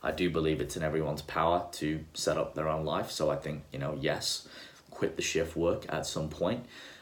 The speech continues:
But again, let's say that we can't right now, we've gotta continue on. So we need to try and once again set up sound nutritional habits.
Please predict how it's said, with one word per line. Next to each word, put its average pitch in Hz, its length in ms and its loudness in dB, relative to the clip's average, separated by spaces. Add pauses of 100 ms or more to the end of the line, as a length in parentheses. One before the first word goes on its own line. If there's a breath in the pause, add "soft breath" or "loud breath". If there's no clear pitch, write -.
But 87 500 6
again, 90 520 0 (480)
let's 92 200 0
say 82 220 6
that 76 200 2
we 78 60 -2
can't 87 320 2
right 76 180 2
now, 78 160 0
we've 76 140 2
gotta 69 200 0
continue 69 520 -4
on. 64 240 -6
So 78 600 4
we 87 120 -2
need 87 280 0
to 80 240 -2
try 85 300 -2
and 80 140 0
once 80 220 -2
again 76 240 -4
set 71 160 0
up - 140 -2
sound 73 260 0
nutritional 71 440 -4
habits. - 500 -4